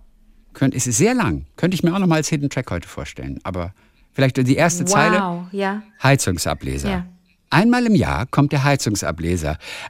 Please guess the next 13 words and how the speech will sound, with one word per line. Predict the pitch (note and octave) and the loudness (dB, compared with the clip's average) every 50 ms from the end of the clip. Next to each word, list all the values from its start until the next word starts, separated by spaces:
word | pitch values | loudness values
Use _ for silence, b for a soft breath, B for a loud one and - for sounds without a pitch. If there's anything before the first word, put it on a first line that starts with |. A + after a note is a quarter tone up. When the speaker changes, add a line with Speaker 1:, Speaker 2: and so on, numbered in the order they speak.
| B | B
Speaker 1:
Atemlos | B A#2+ D3 F#3+ - - C#3 G#2+ F#2 E2+ E2+ E2+ - - | B 2 2 2 2 2 2 2 2 2 0 -2 -4 -6
ist | - A2 G2 - - - | -4 -4 -4 -4 0 0
er, | A#2 C#3 C#3 | 0 0 0
Zeit | - - - D3 D#3+ F3 - - | -2 -2 -2 -2 -2 -2 -4 -6
hat | E3 D#3 D3 | -6 -2 0
er | D3 C#3+ | 2 2
nie. | C3 A2+ F#2+ F2 D2+ B B B B B B B B B | 4 4 2 2 -2 B B B B B B B B B
Leider | A#2 B2+ C3 D3 D#3 C#3+ C#3+ C3 B2+ | 2 4 4 4 4 4 4 4 4
singt | A#2 B2+ B2+ B2 - | 6 4 4 4 4
der | B2 A2 | 4 4
Mann, | A2 A#2 B2 C3+ C3+ B2 A2+ | 6 6 6 8 6 6 6
dieser | G#2 G2+ F2+ F2 E2 | 4 0 -2 -2 -4
Böse, | D#2+ F#2+ G#2+ G2+ G2+ G#2+ G2 F#2 G#2 F#2 | -2 -2 -2 0 0 0 0 2 0 0